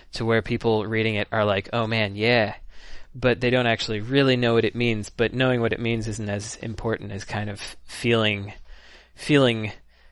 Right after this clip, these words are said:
that it's taking you somewhere. Uh, that's, that's my impression of,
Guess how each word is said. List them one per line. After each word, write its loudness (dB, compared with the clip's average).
that 2
it's -8
taking 0
you -10
somewhere. -10
Uh, -4
that's, -4
that's 2
my -2
impression -6
of, -6